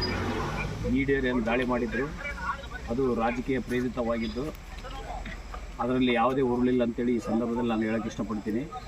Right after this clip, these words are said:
ಯಾಕಪ್ಪ ಅಂದರೆ, ಎಲ್ಲ ಶಾಸಕರು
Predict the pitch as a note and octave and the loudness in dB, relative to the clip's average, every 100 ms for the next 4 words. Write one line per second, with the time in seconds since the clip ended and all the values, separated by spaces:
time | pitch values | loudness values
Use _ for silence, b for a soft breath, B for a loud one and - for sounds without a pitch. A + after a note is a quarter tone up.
0 | - - - - - - - - - - | -12 -14 -14 -14 -12 -12 -12 -12 -12 -2
1 | A#2 D3 - C#3+ C3+ D3 C#3+ F#2+ - - | 0 2 2 2 2 4 2 0 -6 -12
2 | - - - A#2 C#3+ D#3+ D#3+ D3+ D3+ C#3 | -6 -4 0 2 4 4 4 2 0 -2
3 | C#3 C3+ | 0 2